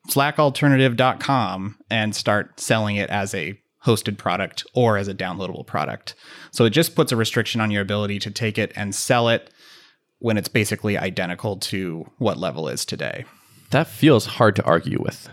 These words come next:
Speaker 1: Yeah. I mean, that's, that's ultimately how I arrived at feeling confident enough to do it. And if I get pushback, it's like, w-, well, I could go closed source, like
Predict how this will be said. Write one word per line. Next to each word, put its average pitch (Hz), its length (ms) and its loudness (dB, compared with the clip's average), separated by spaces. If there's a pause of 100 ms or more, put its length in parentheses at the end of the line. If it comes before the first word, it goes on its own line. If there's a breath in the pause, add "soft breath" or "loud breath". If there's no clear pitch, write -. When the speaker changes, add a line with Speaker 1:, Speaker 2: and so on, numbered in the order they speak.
(140)
Speaker 1:
Yeah. 104 240 0 (1400 loud breath)
I 147 60 4
mean, 170 80 6
that's, 175 160 2
that's 165 380 2
ultimately 127 500 4
how 113 180 0
I 110 420 0
arrived 107 480 2
at 101 260 0 (360 soft breath)
feeling 120 240 4
confident 117 340 0
enough 110 160 0
to 107 100 -6
do 101 260 0
it. - 340 0
And 110 120 0
if 110 140 -2
I 113 80 0
get 120 320 0 (420 soft breath)
pushback, 113 500 2
it's 113 160 -2
like, 107 280 2
w-, 113 240 -4
well, 117 460 2 (180)
I 110 120 0
could 135 340 0 (140)
go 110 180 4
closed 104 320 0
source, - 640 -4
like - 280 -8